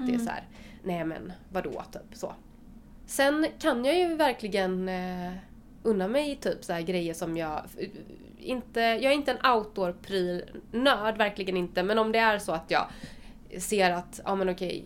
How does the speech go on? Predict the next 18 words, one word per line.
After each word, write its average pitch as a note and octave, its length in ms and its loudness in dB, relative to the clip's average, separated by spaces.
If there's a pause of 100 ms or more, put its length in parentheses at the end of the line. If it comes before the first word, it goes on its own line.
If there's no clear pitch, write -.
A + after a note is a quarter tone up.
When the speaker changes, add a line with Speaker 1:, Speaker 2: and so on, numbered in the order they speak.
(140)
Speaker 1:
jag F3+ 260 -2
kommer E3 580 -4
att - 300 -8
sova F3+ 220 0
ute E3+ 180 -2
mer D#3+ 200 -4
om D#3+ 80 -6
jag D#3+ 80 -2
har E3 80 -2
en D#3 100 -6
bättre D#3+ 220 -10
sovsäck, - 540 -10 (380)
eh, F3+ 140 -8 (600)
då, E3 380 -6 (920)
då G3+ 80 -4
har G#3 120 0
jag G3+ 60 0
liksom, F3+ 440 -4